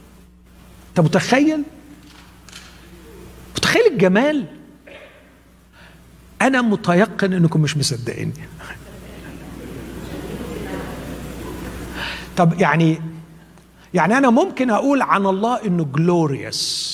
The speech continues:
glorious God، صح؟ إله مجيد. بس تعرف إن قصد الله إن أنت تبقى إنسان مجيد، glorious person، glorious. ربنا عايزك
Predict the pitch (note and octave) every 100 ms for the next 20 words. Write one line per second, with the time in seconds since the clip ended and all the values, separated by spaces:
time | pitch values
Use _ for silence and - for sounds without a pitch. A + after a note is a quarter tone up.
0 | - - - - - D3+ - F#3 D3 A2+
1 | - - F#2+ - F#3 A3+ - - - -
2 | - - - - - _ _ - D#3+ E3
3 | G#3 A3+ A3 F#3 - F#3 D#3 C3 F3+ D3+
4 | A#2+ - - - - _ _ _ _ _
5 | _ _ _ F#3 - B3+ B3+ - G3+ F#3+
6 | A3+ - G#3 G#3+ G#3+ A#3 A3 G3 G#3 F#3+
7 | F3+ F3 E3 G#3 A#3 B3+ A3+ - - -
8 | - - - - C#3+ C#3 B2 D#3+ G#3+ A3+
9 | F3 C3 D3+ E3 G#3 B3 B3 A#3+ - -
10 | A#3 A3+ - - - - - - - -
11 | - - - - - D4 C#4+ - - -
12 | - - - - - - - - - -
13 | - - - - - - - - A#3+ A#3+
14 | C4+